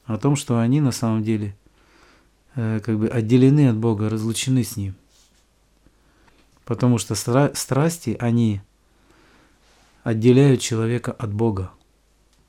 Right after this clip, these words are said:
Чтобы полюбить его, надо отказаться от них. И получается,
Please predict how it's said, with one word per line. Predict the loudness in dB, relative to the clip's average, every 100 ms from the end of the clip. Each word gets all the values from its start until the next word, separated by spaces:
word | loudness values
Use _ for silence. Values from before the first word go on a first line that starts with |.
| _ _ _ _ _ _ _
Чтобы | -20 -4 -2 0
полюбить | 2 4 4 2 0
его, | 0 2
надо | 2 0 -2
отказаться | -4 -4 -2 -4 -6
от | -10 -8
них. | -8 -8 -16 _ _ _ _ _ _ _ _ -20 -20 _ _ _ _ _ _ _ _ _ _ _
И | -4 2
получается, | 4 4 4 2 2 -4 -8